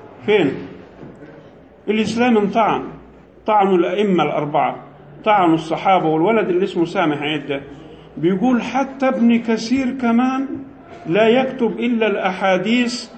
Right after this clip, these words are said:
التي، آه، إيه، تدعو إلى ال-،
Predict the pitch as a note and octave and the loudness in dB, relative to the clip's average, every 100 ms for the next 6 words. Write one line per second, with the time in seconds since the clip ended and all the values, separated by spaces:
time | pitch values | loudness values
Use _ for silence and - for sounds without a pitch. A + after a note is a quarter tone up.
0 | - - F#3 F3+ F#3+ G#3+ G#3+ F#3+ F#3+ F3+ | -20 -6 -2 2 2 0 0 2 2 0
1 | E3+ E3 E3 F3+ F3+ E3+ D3 D3 G#3 G#3+ | 0 0 2 4 4 2 0 -2 -2 -2
2 | F#3+ F3+ F3 E3+ E3+ E3 D3 C#3+ | 0 2 2 2 0 0 -2 -2